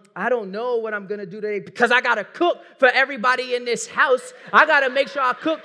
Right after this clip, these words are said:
all week, every day. Could you learn how to cook? Do you know how to cook?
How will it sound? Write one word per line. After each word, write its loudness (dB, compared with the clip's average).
all 6
week, -4
every 0
day. 2
Could -10
you 0
learn 0
how 4
to 4
cook? -6
Do -8
you -2
know -2
how 0
to -2
cook? -10